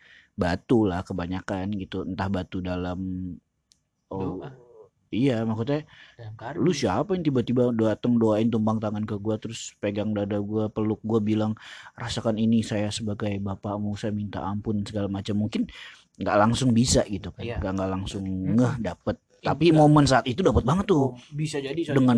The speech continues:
Speaker 2: itu.
Speaker 1: dengan musik
Speaker 2: Dengan
Speaker 1: dan
Speaker 2: alat
Speaker 1: tarian.
Speaker 2: vibe-nya yang dibawa, ya kan?
Speaker 1: Nggak ada tarian lah, masa lagi gitu nari.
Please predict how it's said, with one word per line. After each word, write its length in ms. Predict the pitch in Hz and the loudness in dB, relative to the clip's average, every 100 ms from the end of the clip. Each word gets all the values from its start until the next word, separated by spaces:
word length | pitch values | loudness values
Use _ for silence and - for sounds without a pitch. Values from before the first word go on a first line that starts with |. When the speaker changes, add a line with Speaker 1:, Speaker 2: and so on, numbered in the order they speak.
| 117 | 4
Speaker 2:
itu. 80 | 117 | 4
Speaker 1:
dengan 220 | 120 120 | 4 6
musik 920 | 120 131 135 - 127 107 107 104 104 - _ | 6 4 4 2 2 2 -2 -6 -12 -16 _
Speaker 2:
Dengan 300 | - 117 104 101 | -16 -16 -14 -4
Speaker 1:
dan 180 | 107 107 | 0 2
Speaker 2:
alat 80 | |
Speaker 1:
tarian. 720 | 117 117 117 107 107 104 98 104 104 104 _ | 2 2 2 2 0 -2 -6 -8 -8 -10 _
Speaker 2:
vibe-nya 460 | - 123 120 143 123 | -4 -4 -4 -8 -8
yang 100 | 117 | -8
dibawa, 460 | 110 113 113 113 110 | -8 -8 -8 -10 -12
ya 100 | - | -12
kan? 80 | - | -4
Speaker 1:
Nggak 160 | 151 151 | 0 2
ada 140 | 151 | 2
tarian 340 | 139 135 147 151 | 0 -4 -6 -6
lah, 180 | 160 120 | -8 -10
masa 220 | 123 165 | -14 -8
lagi 200 | 151 147 | -4 -4
gitu 180 | 135 135 | -4 -8
nari. 300 | 143 113 - | -12 -16 -20